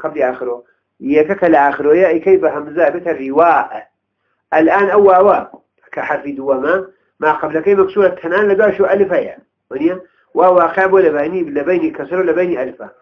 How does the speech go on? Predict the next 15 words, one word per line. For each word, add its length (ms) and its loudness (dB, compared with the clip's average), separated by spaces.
واوەکەت 440 2
بۆ 160 4
نەکردە 380 -4
بە 140 -4
یە 120 -2
ئیعلالکەی. 520 -10
خۆ 140 0
مەسەلەن، 500 -2
ئە، 500 -4
شەرائیت 400 -2
فراهەمە. 500 -6
ئێژێ 420 2
وەصەح 440 0
ریواء 520 2
جەمع 300 0